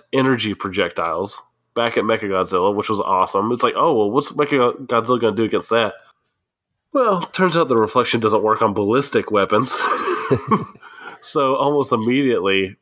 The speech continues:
uh, King Caesar doesn't seem like that much of a threat anymore. And then when, when Godzilla charges in, we get to see them encounter all these abilities that Mechagodzilla hadn't even bothered showing yet, like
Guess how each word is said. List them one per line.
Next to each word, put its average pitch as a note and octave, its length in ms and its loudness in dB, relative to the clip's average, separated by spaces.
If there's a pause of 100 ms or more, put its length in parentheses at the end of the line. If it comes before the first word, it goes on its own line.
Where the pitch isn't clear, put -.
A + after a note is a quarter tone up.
(160)
uh, G#2+ 280 2 (280)
King C#3+ 220 -2
Caesar A#2 360 0
doesn't G#2+ 300 -2
seem A#2+ 480 -2
like G#2+ 280 -2
that A2 180 0
much A#2 160 -2
of F2 100 -8
a D#2 60 -18
threat A#2+ 420 0
anymore. E2 480 -6 (240)
And A#2+ 100 2
then A#2+ 380 2
when, C#3+ 240 2
when A#2 120 0
Godzilla A#2+ 560 0
charges G2 500 -2
in, F#2 320 0 (680)
we A#2+ 340 0 (300)
get C#3 140 0
to C3 80 2
see C#3+ 240 0
them B2 400 0 (200)
encounter C3 540 0
all B2+ 260 2
these B2 320 0
abilities A#2+ 420 0
that F#2 100 0
Mechagodzilla C3 640 0
hadn't C#3 200 -2
even A#2 140 -2
bothered G2+ 320 0
showing B2+ 400 0
yet, E2 280 -8
like F#2+ 200 0